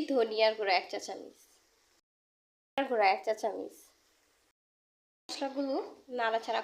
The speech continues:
করে দিচ্ছি, আর দিয়ে দিচ্ছি এখানে আমি সিদ্ধ করে নিয়েছিলাম আগে থেকে,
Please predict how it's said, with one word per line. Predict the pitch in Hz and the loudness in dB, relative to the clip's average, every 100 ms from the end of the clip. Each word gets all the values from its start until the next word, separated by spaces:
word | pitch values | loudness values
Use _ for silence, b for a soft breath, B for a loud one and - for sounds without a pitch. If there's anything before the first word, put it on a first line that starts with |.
| 220 | -4
করে | 202 190 | -6 -6
দিচ্ছি, | 202 - - - B B B B - | -10 -10 -10 -6 B B B B -2
আর | 247 247 | -2 0
দিয়ে | 262 254 | 0 0
দিচ্ছি | 254 - 277 254 | -6 -4 -2 -2
এখানে | 262 240 254 | -2 -2 -2
আমি | 294 294 | -2 -4
সিদ্ধ | 233 - 233 262 | -8 0 0 2
করে | 247 247 | 2 2
নিয়েছিলাম | 247 233 233 240 269 214 | 2 0 0 -2 2 0
আগে | 214 208 226 | 0 -2 -2
থেকে, | 220 214 | 0 2